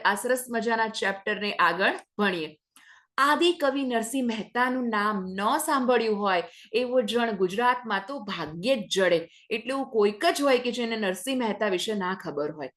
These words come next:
તેઓ પંદરમા શતકમાં થઈ ગયા. ક્યારે થઈ ગયા? તો કે પંદરમા શતકમાં.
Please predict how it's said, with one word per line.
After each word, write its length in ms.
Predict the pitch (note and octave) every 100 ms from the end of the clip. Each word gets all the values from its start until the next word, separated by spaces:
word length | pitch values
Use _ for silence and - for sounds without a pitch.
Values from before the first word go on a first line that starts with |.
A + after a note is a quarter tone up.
| _ - _ -
તેઓ 200 | D4 D#4+
પંદરમા 680 | D#4+ A#3+ A#3+ D4+ D#4 D4+
શતકમાં 600 | D4+ B3+ - B3 B3 A#3+
થઈ 220 | A3+ G#3+
ગયા. 340 | F3+ E3 C3+ - - _ _
ક્યારે 280 | C4 C#4 E4
થઈ 220 | F4 D#4
ગયા? 360 | C#4+ D4 D4 -
તો 80 | B3+
કે 160 | B3+
પંદરમા 720 | C4+ B3 A#3 B3 C4 C4 C4+ C#4+ -
શતકમાં. 600 | A3 G#3 G#3+ G#3+ F3 C#3+